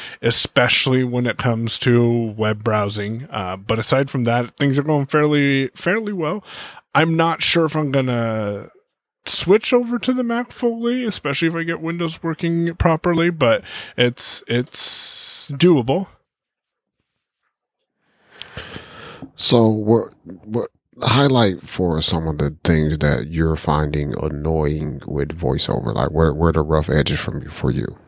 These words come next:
Speaker 1: The rough edges for me are two things. Number one, and, and this could come down to me not being, uh, as competent with VoiceOver as I am with jaws.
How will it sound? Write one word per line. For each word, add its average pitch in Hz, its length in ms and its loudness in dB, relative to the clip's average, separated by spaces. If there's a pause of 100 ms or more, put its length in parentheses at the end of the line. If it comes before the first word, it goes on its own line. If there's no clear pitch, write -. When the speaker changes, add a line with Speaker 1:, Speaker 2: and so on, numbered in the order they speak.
(180)
Speaker 1:
The 127 100 2
rough 147 320 2
edges 175 360 0
for - 180 -4
me 127 280 2
are 117 140 -2
two 113 240 -4
things. 90 460 -14 (360)
Number 196 260 2
one, 147 240 -4
and, 147 220 2
and 123 360 0
this 170 180 4
could 165 320 0
come 156 220 0
down 123 280 -2
to - 120 -4
me 113 240 2
not 117 340 0
being, 113 680 0 (880)
uh, - 360 -18 (180)
as 131 380 2
competent 170 680 0
with 139 200 0
VoiceOver 143 520 2
as 127 100 2
I 110 100 2
am 117 120 0
with 120 180 0
jaws. 110 440 0